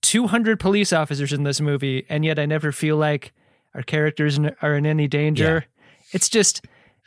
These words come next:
Speaker 1: it's so fun like that. And there, I mean, fucking Reynolds. He's so charismatic. He's so beautiful as a man.
Speaker 2: <laughs>
Speaker 1: Even though he doesn't do oral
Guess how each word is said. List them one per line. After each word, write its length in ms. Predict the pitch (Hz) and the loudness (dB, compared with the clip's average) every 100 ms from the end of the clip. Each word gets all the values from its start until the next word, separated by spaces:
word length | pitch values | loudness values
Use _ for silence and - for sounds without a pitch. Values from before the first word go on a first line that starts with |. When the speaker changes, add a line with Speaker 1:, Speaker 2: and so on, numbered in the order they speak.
| - | -2
Speaker 1:
it's 180 | 202 - | 0 4
so 240 | - 240 | 4 4
fun 300 | 226 196 175 | 4 2 2
like 240 | 165 147 - | 2 0 0
that. 360 | 147 139 135 _ _ _ - | 0 0 -4 _ _ _ -6
And 600 | 160 156 156 156 - - _ _ _ _ _ _ _ _ _ | -2 0 2 0 -2 -6 _ _ _ _ _ _ _ _ _
there, 160 | 190 - _ | -2 -2 _
I 60 | - | 2
mean, 240 | 185 180 - - - | 4 4 0 -14 -10
fucking 460 | 220 220 208 165 - _ - | -6 0 2 2 0 _ -2
Reynolds. 680 | 147 156 135 120 117 - - _ _ _ _ _ _ _ _ _ | 2 2 2 -2 -4 -6 -8 _ _ _ _ _ _ _ _ _
He's 300 | _ 185 185 | _ 0 2
so 240 | - 185 196 | 4 4 2
charismatic. 880 | - 190 156 147 123 120 120 - - _ _ _ _ _ _ _ _ _ _ _ _ | 2 4 4 2 0 -2 -4 -6 -14 _ _ _ _ _ _ _ _ _ _ _ _
He's 220 | _ 190 185 | _ 0 2
so 220 | 220 247 | 4 2
beautiful 580 | 160 165 196 156 156 139 | 2 0 2 0 0 0
as 140 | 135 | 0
a 60 | 135 | -2
man. 380 | 131 156 120 - - - 143 - 123 | -2 -2 -2 -4 -6 -6 -8 -10 -12
Speaker 2:
<laughs> 480 | - - - _ | -14 -18 -20 _
Speaker 1:
Even 220 | 202 220 262 | -2 0 2
though 100 | 247 | 2
he 100 | 220 | 4
doesn't 360 | 214 202 196 | 2 2 0
do 260 | 143 180 180 | 0 2 2
oral 560 | - 156 147 127 120 | 2 0 0 -2 -4